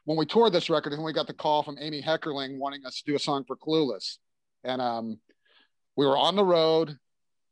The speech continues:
Of course, they needed it yesterday, right? Um, and we were given the choice between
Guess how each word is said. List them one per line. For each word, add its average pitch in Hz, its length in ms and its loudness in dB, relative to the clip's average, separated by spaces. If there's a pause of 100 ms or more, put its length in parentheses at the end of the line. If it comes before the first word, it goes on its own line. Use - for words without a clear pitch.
(220)
Of 131 100 -16
course, 156 260 -2
they 156 120 -2
needed 151 340 -2
it 156 160 0
yesterday, 139 640 -4
right? 135 280 -4 (160)
Um, 131 400 -2 (1120)
and 147 80 -4
we 180 80 2
were 175 80 2
given 208 240 4
the 208 60 4
choice 196 340 2
between 151 560 -4